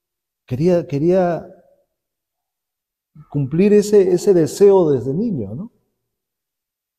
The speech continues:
Mucha gente estuvo a favor, mucha gente estuvo en contra, me decían, "Pero si tú ya trabajas, ganas tu dinero, vas a estudiar una carrera tan larga", etcétera.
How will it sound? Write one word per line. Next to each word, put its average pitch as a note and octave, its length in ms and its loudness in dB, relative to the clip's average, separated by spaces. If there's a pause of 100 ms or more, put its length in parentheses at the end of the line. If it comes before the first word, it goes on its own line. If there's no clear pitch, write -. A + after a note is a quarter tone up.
(100)
Mucha G#3 320 2
gente F3+ 260 -2
estuvo E3 280 2
a D3+ 40 -2
favor, F3 580 -2 (1080)
mucha C#3 260 -8
gente B2 240 -6
estuvo B2+ 240 -6
en B2 100 -4
contra, C#3+ 440 -4
me A#2+ 120 -4
decían, C3+ 420 -8 (420)
"Pero B2+ 160 -2
si C3+ 140 -10
tú C#3+ 120 -4
ya C#3+ 120 0
trabajas, C3+ 720 -2
ganas C3 240 -8
tu A#2+ 140 -10
dinero, C3 920 0 (380)
vas B2 280 -6
a - 40 -2
estudiar C#3 280 -2
una C3 180 -4
carrera A#2+ 340 -4
tan A#2+ 260 -8
larga", C3 840 -4
etcétera. G#2 440 -16